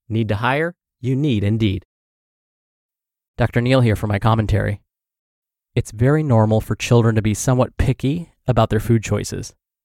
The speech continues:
Depending on the child's age, they may prefer simple foods with few ingredients. Think macaroni and cheese, or a plain cheese pizza as opposed to a pizza with all sorts of toppings.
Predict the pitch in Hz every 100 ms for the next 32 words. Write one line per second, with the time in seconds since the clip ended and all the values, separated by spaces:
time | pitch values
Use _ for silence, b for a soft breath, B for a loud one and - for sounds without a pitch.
0 | _ - 135 135 123 - 117 110 104 -
1 | 135 147 113 113 - _ _ _ _ _
2 | 135 147 185 - 175 247 226 - 151 131
3 | 147 - 117 113 - - 127 131 - 113
4 | 107 107 101 110 107 98 - - _ _
5 | - 117 - _ _ _ _ - 107 139
6 | 147 151 151 147 127 - 117 101 - -
7 | _ _ _ - 110 107 - 117 - -
8 | 143 156 151 147 - 151 143 - - 156
9 | 151 - - - 127 104 - 110 98 113
10 | 104 131 131 107 101 - 113 113 - 117
11 | 101 - 117 110 - -